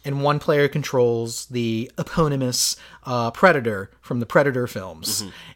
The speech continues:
Speaker 1: And, you know, you hide in the trees as a Predator and you blast down at the Marines, and,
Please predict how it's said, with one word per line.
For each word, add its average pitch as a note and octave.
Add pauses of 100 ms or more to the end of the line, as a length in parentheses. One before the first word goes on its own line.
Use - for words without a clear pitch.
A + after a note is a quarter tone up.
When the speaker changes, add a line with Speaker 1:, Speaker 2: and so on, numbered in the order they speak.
(160)
Speaker 1:
And, C#3+ (380)
you D3+
know, A#2
you C3+
hide D3+
in D3
the D3+
trees C#3
as C3
a C3
Predator B2
and A#2
you A2
blast A2+
down A2+
at G#2+
the A#2+
Marines, G2+
and, G2+